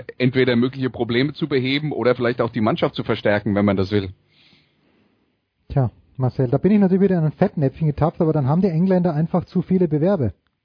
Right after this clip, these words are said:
Speaker 2: äh, Wettbewerbe. Man darf in Deutschland nicht Bewerbe sagen, sondern man muss Wettbewerbe sagen, weil man sonst nicht verstanden wird.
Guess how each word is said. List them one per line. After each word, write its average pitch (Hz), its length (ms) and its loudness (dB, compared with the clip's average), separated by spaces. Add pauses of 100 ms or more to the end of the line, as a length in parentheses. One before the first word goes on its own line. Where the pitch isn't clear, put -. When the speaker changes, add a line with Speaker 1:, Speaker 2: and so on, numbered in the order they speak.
(120)
Speaker 2:
äh, 123 160 -2
Wettbewerbe. 131 560 0 (480)
Man 151 180 0
darf 175 200 0
in 175 80 4
Deutschland 175 320 2
nicht 180 120 2
Bewerbe 156 380 2
sagen, 127 240 -2
sondern 151 160 0
man 147 100 -2
muss 143 140 -2
Wettbewerbe 123 540 0
sagen, 127 240 0
weil 135 60 0
man 139 100 2
sonst 143 200 0
nicht 147 120 2
verstanden 139 480 0
wird. 101 160 0